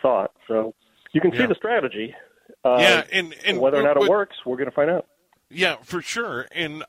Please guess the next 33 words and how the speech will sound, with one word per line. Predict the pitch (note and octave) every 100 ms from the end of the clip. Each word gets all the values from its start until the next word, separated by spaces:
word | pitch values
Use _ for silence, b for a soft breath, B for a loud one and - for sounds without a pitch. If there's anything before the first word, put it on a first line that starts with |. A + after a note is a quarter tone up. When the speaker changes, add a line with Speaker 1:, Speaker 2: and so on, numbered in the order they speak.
| -
Speaker 2:
I | E3
also | D3+ E3+ A3+ - F3+ C3+
say, | - - D#3
though, | C3+ C3 C3 b b b
the | C3
history | A#2 G3 C4+ - C#3+ A2 G#2 b b b
of | B2+
the | C3+
Major | C#3+ D3 C#3+
League | C#3 A#2+
Baseball | D3 C#3+ C3 A#2 C#3+ B2+
Players | - D#3+ F3 D#3
Association | B2+ - C3+ A#2+ - B2+ B2 - B2
is | A#2 A#2 - B B
where | B2+ D3
they | D#3+
do | C3 D#3 F#3 G3+
hang | C3 D3 B2+
tough. | - B2+ G2 -
Now, | B2+
it's | - -
a |
completely | - C#3+ - F#3 D#3+ C#3+
new | D3
generation, | C#3+ C#3+ C#3 C#3 C3 C3+ C3 - D3 C3 B B B
as | B2 B2+
you | C#3
pointed | - C#3+ B2+
out. | B2+ C#3+ -
I | C3
get | A2+ A2+ F#3 -
that. | A2+ G2+ - b b b C#3+
But | D#3 D#3+ C3+